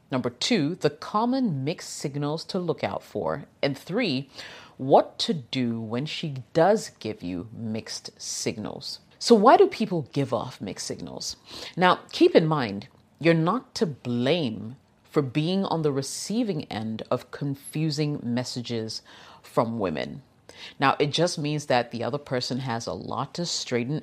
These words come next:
out, and the mess is obviously affecting you. Mixed signals can be simply a miscommunication, or they can be an excuse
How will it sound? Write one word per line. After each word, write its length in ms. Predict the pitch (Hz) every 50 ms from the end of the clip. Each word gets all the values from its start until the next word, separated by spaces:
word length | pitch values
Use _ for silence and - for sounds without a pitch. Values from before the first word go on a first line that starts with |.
| - -
out, 280 | 104 113 120 120 - -
and 120 | 131 131 127
the 60 | 127
mess 440 | 127 131 139 143 170 - - - -
is 500 | 110 151 147 147 147 - - - - - - - - _ -
obviously 640 | 185 180 - 127 95 107 - - - 101 104 107 -
affecting 480 | 107 - - 120 117 - - 123 123 123
you. 220 | 113 - - - - _ _ _ _ _ _ _ _ _ - - - - - - - - - -
Mixed 280 | - 156 185 196 - -
signals 420 | - 170 156 165 156 156 165 175
can 300 | - - - 165 143 156
be 60 | 147 160
simply 500 | - - - 131 135 - - 147 147 165
a 320 | - - 127 135 147 151 - -
miscommunication, 1300 | 117 107 107 113 - - - - 131 123 123 127 135 143 139 - - 113 120 123 - - 139 147 170 190 -
or 320 | - 113 113 113 127 143 170
they 220 | - - 117 113
can 180 | - - 156 131
be 140 | 143 151
an 80 | 151 160
excuse 800 | 180 175 - - - - - 247 294 208 123 - - - -